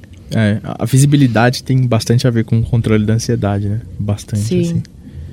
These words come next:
Speaker 2: É,
Speaker 1: É.
Speaker 2: feedback é essencial, né? Pra, pra saber se tem erros, saber o que tem que corrigir.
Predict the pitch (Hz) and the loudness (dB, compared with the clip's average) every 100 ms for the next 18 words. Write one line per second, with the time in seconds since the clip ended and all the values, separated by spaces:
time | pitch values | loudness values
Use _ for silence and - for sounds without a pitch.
0 | - - - - - - 113 110 110 110 | -18 -20 -20 -18 -18 -6 0 4 4 4
1 | 110 110 107 - 226 220 180 202 226 208 | 2 2 -2 -2 0 0 2 0 0 2
2 | 226 220 240 175 170 175 180 - 185 185 | 2 2 0 2 2 0 -4 -2 0 0
3 | 190 180 - 175 185 - 160 165 214 220 | 0 0 0 0 -2 -2 0 4 4 6
4 | 214 208 - - - - - - 180 190 | 6 4 0 -10 -14 -16 -12 -2 2 2
5 | - 170 - 175 160 180 160 175 214 233 | 0 -4 -2 0 2 4 4 4 4 0